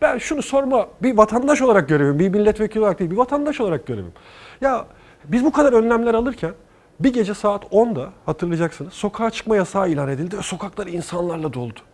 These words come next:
Ne yapsın insanlar? İki gün ne olacağını bilmedikleri bir sürece giriyorlar. Büyük bir panikle o gece neler yaşadım ben biliyorum. Mesela doktor arkadaşlarımız sinirlerinden ağlıyorlardı yani. O kadar mücadelemiz boşa gidiyor diye.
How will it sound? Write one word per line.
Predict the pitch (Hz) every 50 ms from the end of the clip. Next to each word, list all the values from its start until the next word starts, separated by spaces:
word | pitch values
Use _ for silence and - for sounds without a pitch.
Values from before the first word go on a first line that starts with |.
| _ 185
Ne | 226
yapsın | 294 196 - - 214
insanlar? | 196 175 - - 185 190 220 240 240 - - _
İki | 175 170 - 233
gün | 196 220 220 220
ne |
olacağını | 220 226 240 240 214 220 233 247 226
bilmedikleri | 262 262 247 233 208 - - 247 254
bir | 233
sürece | - - 247 247 247 254
giriyorlar. | 226 226 196 196 165 135 - - - - - - - - -
Büyük | 139 196 277 311 302 - -
bir | 285 254
panikle | - - 233 254 285 - - 202 202 - 196 - - - - - - _ _ _ _ _ _ _ _ _
o | - 226 233
gece | 233 214 170 202 196
neler | 190 190 208 214
yaşadım | 202 185 - 190 175 165 175
ben | 185 202 202 208
biliyorum. | 247 254 294 277 220 190
Mesela | 175 165 - 175 147 147
doktor | 175 165 - - 233
arkadaşlarımız | 214 208 185 208 202 202 202 196 - 233 247 240 190 -
sinirlerinden | - - 185 202 196 208 208 202 214 226 233 202 -
ağlıyorlardı | - 147 165 180 202 226 226 220 190 160 143 127 113 135
yani. | 127 127 127
O | 143 175
kadar | - 233 208 220 208
mücadelemiz | 190 185 175 185 196 185 190 190 196 208 185 151
boşa | 160 147 - 190
gidiyor | 180 170 143 139 139 139 120 - - -
diye. | 107 120 120 143 -